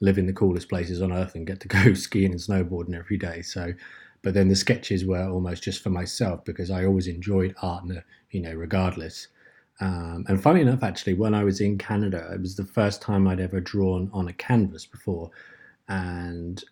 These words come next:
it was almost like I wanted to evolve my art more than just a sketch, 'cause I always felt, for me, just the thing with drawing, uh, and, you know, pen is normally pen onto paper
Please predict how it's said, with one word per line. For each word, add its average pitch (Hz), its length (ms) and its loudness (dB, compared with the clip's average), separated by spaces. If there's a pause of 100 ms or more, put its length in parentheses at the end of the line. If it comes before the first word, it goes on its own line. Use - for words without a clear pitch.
(260)
it 131 360 -2
was 113 160 4
almost 117 380 6
like 101 260 0
I 98 80 2
wanted 98 460 0
to 98 160 2
evolve 98 340 4
my 92 160 2
art 87 340 -4
more 95 300 4
than 90 200 0
just 95 320 -4
a 95 40 -2
sketch, - 640 -4 (320)
'cause 98 140 2
I 101 80 8
always 110 180 6
felt, 98 420 2
for 107 60 -2
me, 98 340 6
just 95 260 -8 (140)
the 101 300 -2
thing 107 200 6
with 95 120 6
drawing, 95 560 2 (160)
uh, 92 320 -4
and, 90 220 -6 (360)
you 95 80 -2
know, 85 120 -4
pen 98 560 4
is 92 180 -2
normally 90 420 0
pen 90 240 -4
onto 85 200 -6
paper 90 440 0